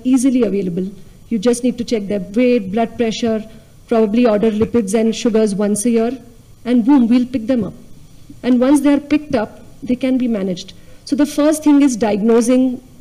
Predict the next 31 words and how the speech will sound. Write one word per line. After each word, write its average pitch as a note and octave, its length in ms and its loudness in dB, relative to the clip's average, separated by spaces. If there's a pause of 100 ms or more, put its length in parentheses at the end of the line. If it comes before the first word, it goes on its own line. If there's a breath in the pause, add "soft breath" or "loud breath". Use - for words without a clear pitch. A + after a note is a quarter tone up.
(160)
our A3 100 -2
patients A3 520 -2
with G#3+ 140 -2
N G3 160 -2
C F#3+ 140 -4
Ds. G3 300 -6 (340 loud breath)
So C#4 280 2 (100)
increasing C#4 680 4
physician B3+ 580 2
awareness, G#3+ 520 2
I A3 100 -2
think A#3 300 -2 (160)
we A#3 180 0
need C4+ 240 4
to C#4+ 80 2
talk A3+ 220 0
about A#3 260 2
it A#3+ 140 -6
more A3 280 4
and C4 200 4
more A#3 240 4
to A#3 440 -2 (400 loud breath)
the, A#3 440 2
uh, G#3 220 0
doctors A3+ 460 2
who A#3+ 160 2
are A3 100 2 (180)
caring A3+ 300 2
for A#3+ 140 2
these A#3+ 200 0
patients B3 520 0